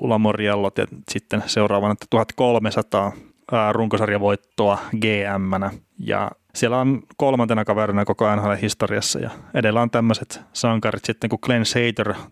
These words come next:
tuhatkolmesataayhdeksäntoista voittoa, minkä ohi Lou menee varmaan jo tällä kaudella. Tai en tiedä. Saattaa tiukkaa, mutta saattaa mennä jopa tällä kaudella jo ohi. Ja sit siellä on tämmönen kaveri kuin David Poile, tuhatneljäsataakaksikymmentäyksi, niin muutaman kauden saa vielä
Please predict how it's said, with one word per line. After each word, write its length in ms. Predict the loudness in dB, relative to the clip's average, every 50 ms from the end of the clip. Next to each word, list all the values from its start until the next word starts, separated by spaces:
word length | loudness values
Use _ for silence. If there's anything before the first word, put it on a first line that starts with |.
| _ -12 -4
tuhatkolmesataayhdeksäntoista 1300 | -4 -4 -2 0 0 2 2 2 2 0 0 2 2 2 4 2 2 2 2 2 2 2 2 2 0 2
voittoa, 960 | 2 2 2 2 -2 _ _ _ 0 2 2 2 2 0 -2 -8 -20 _ _ _ -4
minkä 280 | -2 -2 0 0 0 2
ohi 340 | 2 2 2 2 2 0 -2 -8 _ -20 -20 _ _ 0
Lou 260 | 4 4 6 6 6
menee 280 | 4 4 4 4 4 2
varmaan 260 | 2 0 0 0 -2
jo 40 | -2
tällä 320 | 0 0 2 2 2 2 2
kaudella. 520 | 2 2 2 4 2 2 0 0 -2 -4 -8 -20 -20 _ _ _ _ -2
Tai 160 | 0 2 4
en 100 | 4 2
tiedä. 260 | 2 0 0 -2 -4 -6 -20 _ _ _ _
Saattaa 320 | -2 -2 0 0 0 0
tiukkaa, 400 | 2 0 0 0 0 0 2 2
mutta 120 | 2 2 2
saattaa 280 | 0 0 0 0 0
mennä 140 | 2 2 2
jopa 160 | 2 0 0
tällä 240 | -2 -2 -2 -2 -2
kaudella 280 | -2 -2 -2 0 0 2
jo 180 | 4 4 4
ohi. 240 | 2 2 0 0 -2 -4 -12 -18 -18 -18 -18 -18 -10 -2
Ja 60 | 0 0
sit 120 | 2 2
siellä 120 | 2 2
on 60 | 2 2
tämmönen 320 | 2 2 2 0 0 -4 _ _ _ _
kaveri 280 | -2 0 2 2 2 0
kuin 100 | 0 -2 0
David 220 | 0 0 0 0 -2 0
Poile, 220 | 2 2 2 2
tuhatneljäsataakaksikymmentäyksi, 1500 | 0 -2 -4 0 2 2 2 2 0 0 -4 -2 0 0 -2 0 -2 -6 -6 -4 0 2 2 2 2 2 0 0 -2 -2 -6 -12 -20 _ -6
niin 280 | -2 -2 -2 -2 -4 -8 _ _ 0
muutaman 360 | 2 2 2 2 0 0 0
kauden 280 | 2 0 0 2 0 0
saa 200 | 2 0 2 2
vielä 240 | 2 0 -2 -4